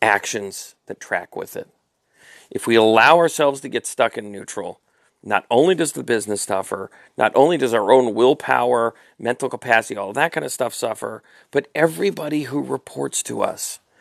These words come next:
everybody who looks to us for leadership, they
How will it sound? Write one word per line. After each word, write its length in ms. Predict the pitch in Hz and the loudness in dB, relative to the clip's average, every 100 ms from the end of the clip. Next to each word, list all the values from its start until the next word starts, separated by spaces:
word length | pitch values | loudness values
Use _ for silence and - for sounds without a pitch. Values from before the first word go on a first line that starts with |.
| - - | -10 2
everybody 480 | 147 185 180 165 151 | 4 6 6 6 4
who 160 | 131 | 2
looks 380 | 143 117 156 - | 0 2 2 0
to 160 | 139 131 | -2 -2
us 160 | 127 | -2
for 160 | - 113 | -4 -6
leadership, 560 | 104 98 101 - - _ _ _ _ _ _ _ _ _ _ _ _ _ - | -6 -10 -12 -14 -16 _ _ _ _ _ _ _ _ _ _ _ _ _ -4
they 260 | 104 117 | 2 2